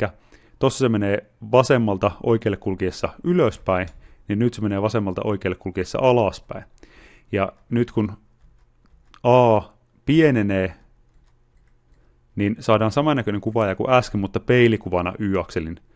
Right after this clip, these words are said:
suhteen. Ja taas, mitä isompi A on itseisarvoltaan, niin sitä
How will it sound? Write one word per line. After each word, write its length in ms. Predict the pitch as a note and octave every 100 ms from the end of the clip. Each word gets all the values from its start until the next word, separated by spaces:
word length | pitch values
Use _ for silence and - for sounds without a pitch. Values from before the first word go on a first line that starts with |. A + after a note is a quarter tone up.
| _
suhteen. 560 | - G#2 F#2+ - - F#2 - _ _ _ _ _ _ _ _ _ _ _ _ _ _ _ _ _ _ _ _ _ _ _ -
Ja 60 |
taas, 340 | G2 G#2 A#2+ - - - _ -
mitä 200 | A2+ A2
isompi 400 | A#2+ C3+ A2+ A2
A 60 |
on 220 | A2+ G2 G#2
itseisarvoltaan, 760 | E3 C3 A2 G#2 G2 F#2 G2 F#2+ - _ _ -
niin 120 | F#2+
sitä 340 | F#2+ G#2 F#2+